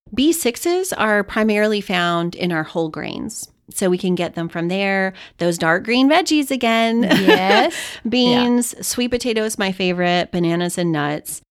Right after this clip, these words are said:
Speaker 1: So remember Bs for berries and B vitamins. B twelve really needs to be supplemented to
Speaker 2: Yeah.
Speaker 1: make sure that we get enough of it.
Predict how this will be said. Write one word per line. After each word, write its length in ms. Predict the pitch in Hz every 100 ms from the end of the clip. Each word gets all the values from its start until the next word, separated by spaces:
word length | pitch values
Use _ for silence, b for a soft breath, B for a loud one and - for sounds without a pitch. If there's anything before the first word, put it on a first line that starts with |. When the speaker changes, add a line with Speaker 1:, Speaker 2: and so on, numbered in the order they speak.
| -
Speaker 1:
So 220 | 277 254
remember 440 | 285 330 392 381
Bs 500 | 214 190 156 - -
for 160 | - 180
berries 800 | 190 196 220 240 240 247 - - -
and 180 | 175
B 200 | 175 202
vitamins. 640 | 202 175 165 160 160 170 - -
B 180 | 214 294
twelve 520 | - 247 226 220 220
really 320 | 233 277 294 240
needs 280 | 190 175 -
to 100 | 165
be 140 | 156
supplemented 800 | 151 147 - 143 143 147 151 156
to 60 | 160
Speaker 2:
Yeah. 60 | 185
Speaker 1:
make 160 | 165
sure 260 | - 175 160
that 160 | 160 156
we 80 |
get 160 | 156 160
enough 280 | 147 147 -
of 100 | 147
it. 160 | 156